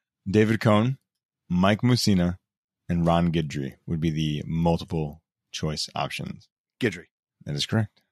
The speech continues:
Speaker 2: Okay.
Speaker 1: It's
Speaker 2: See,
Speaker 1: good.
Speaker 2: I,
Speaker 1: Ron
Speaker 2: I did it.
Speaker 1: You did it. Yes. It is Ron Guidry.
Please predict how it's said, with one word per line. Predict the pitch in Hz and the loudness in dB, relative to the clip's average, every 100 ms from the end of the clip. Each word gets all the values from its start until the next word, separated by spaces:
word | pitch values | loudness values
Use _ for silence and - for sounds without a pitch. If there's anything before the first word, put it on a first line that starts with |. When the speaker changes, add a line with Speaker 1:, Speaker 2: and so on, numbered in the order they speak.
| _ _ - | _ _ -12
Speaker 2:
Okay. | 92 82 80 | -10 -6 -4
Speaker 1:
It's | - | 0
Speaker 2:
See, | 98 | 0
Speaker 1:
good. | |
Speaker 2:
I, | 82 | 0
Speaker 1:
Ron | 82 85 | 0 2
Speaker 2:
I | 302 | 2
did | 302 381 | 2 0
it. | 339 - | 0 -4
Speaker 1:
You | - - | -6 -2
did | 107 147 | 0 2
it. | 95 - | 0 -4
Yes. | 107 85 - _ | -6 -6 -8 _
It | 87 | -6
is | 85 | 0
Ron | 90 98 | 2 2
Guidry. | 90 71 - | 2 0 -8